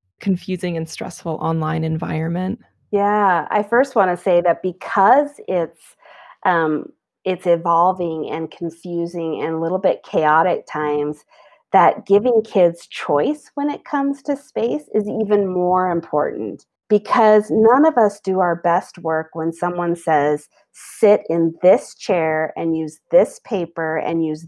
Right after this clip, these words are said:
Speaker 2: this kind of writing utensil and write about this topic for this long."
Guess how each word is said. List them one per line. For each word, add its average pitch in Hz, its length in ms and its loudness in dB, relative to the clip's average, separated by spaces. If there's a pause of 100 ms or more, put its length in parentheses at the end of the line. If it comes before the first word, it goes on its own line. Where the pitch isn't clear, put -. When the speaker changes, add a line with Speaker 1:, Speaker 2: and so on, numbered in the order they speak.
Speaker 2:
this 180 260 4
kind 226 220 0
of 202 120 0
writing 175 300 0
utensil 160 600 -4 (360)
and 175 160 0
write 170 200 4
about 170 420 0
this 196 280 2
topic 170 540 -2
for 170 100 -4
this 160 340 -6
long." 127 420 -6